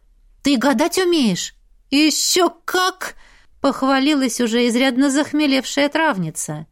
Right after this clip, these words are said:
Никаких особых способностей к прорицанию у неё не было, но ведь гаданье — это и не пророчество в узком смысле слова.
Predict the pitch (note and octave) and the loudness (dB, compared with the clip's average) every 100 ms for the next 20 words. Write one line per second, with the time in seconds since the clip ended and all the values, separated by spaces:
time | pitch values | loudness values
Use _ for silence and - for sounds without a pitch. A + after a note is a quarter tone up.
0 | _ _ _ _ _ _ _ D4+ E4+ D#4+ | _ _ _ _ _ _ _ -2 0 0
1 | D#4+ D#4 - D4 C#4+ D#4 C4 C4+ - B3 | -2 -2 0 -2 0 -2 -2 -6 -4 -4
2 | - D4 A#3+ A#3 C4 B3+ B3 B3+ C4+ - | -2 -2 0 -2 -4 -2 -2 0 -2 -2
3 | C#4 B3 A#3+ B3 B3+ C4+ E4+ D4 E3+ E3 | 0 2 2 2 2 0 0 0 0 0
4 | E3+ E3 _ - _ C4 D4+ C4 G#3 G#3 | 0 -4 _ -20 _ 2 2 2 0 -2
5 | B3+ G3+ A3 F#3+ G3+ G#3+ G#3+ - A3+ - | 0 0 0 0 0 -2 -4 -4 -6 0
6 | A#3 B3 A#3 A#3+ A#3+ D4 - F4 D#4 D#4 | 2 2 0 -2 0 -2 -4 -8 -2 -2
7 | B3+ A#3+ - A3+ A3 G#3+ G3+ G#3 A3 - | -2 -6 -2 -2 0 -2 -2 -2 -4 -2
8 | A#3 G#3+ E3+ D3+ E3 | -2 0 -2 -4 -10